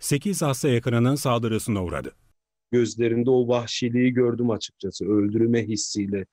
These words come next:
Speaker 2: üzerime geldiklerini fark ettim. O korkuyu yaşadım.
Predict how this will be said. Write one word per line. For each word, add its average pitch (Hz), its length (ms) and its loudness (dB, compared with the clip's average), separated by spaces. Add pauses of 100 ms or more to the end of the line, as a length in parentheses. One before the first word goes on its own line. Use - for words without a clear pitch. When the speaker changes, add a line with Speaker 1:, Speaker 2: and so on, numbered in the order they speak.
(440)
Speaker 2:
üzerime 107 440 2
geldiklerini 104 680 0
fark 110 320 0
ettim. 104 260 -4
O 95 260 -4
korkuyu 104 440 0
yaşadım. 107 420 -2